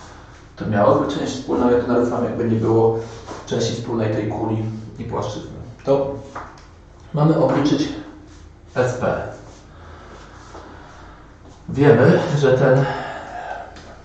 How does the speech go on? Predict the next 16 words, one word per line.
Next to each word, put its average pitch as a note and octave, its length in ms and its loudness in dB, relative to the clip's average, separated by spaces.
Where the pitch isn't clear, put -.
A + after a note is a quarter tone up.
V C#3 220 4
jeden, A#2 260 4
ja A2+ 80 2
tu A2+ 100 -4
nazwałem A2 460 2
może G#2+ 300 2
V G#2+ 200 0
jeden, A2+ 300 -2
ale G#2+ 220 -2
A A2 60 0
B G#2+ 160 0
C G2 120 -6
D, A2 320 0
E A2+ 160 -4
F A2 240 -4
G, - 380 -2